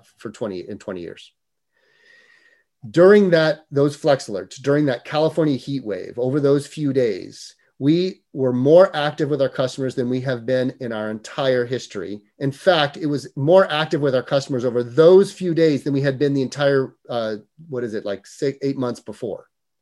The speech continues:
We got our users to reduce one, uh, a gigawatt hour of energy during those emergency periods, and we paid them one point three million dollars in the course of a week. Um,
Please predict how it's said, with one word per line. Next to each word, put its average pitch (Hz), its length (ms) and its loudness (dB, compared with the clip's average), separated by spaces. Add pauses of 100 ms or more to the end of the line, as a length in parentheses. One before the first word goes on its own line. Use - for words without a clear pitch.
(1040)
We 156 280 4
got 156 260 2
our 170 100 4
users 151 360 0
to 147 100 -4
reduce 131 340 -2
one, 127 340 -2
uh, 123 220 -4
a - 60 -6
gigawatt 123 600 2
hour 87 340 -8 (320)
of 120 120 -6
energy 104 640 -4
during 123 320 -2
those 113 180 -6
emergency 120 480 -6
periods, 104 420 -6
and 127 100 -6
we 127 80 -2
paid 143 240 -6
them 123 160 -4
one 147 220 2
point 165 260 -2
three 147 180 -2
million 131 260 0
dollars 123 360 0
in 113 60 -6
the 104 60 -8
course 123 220 -6
of 104 80 -10
a 92 80 -8
week. 101 380 -12 (1300)
Um, 127 380 -4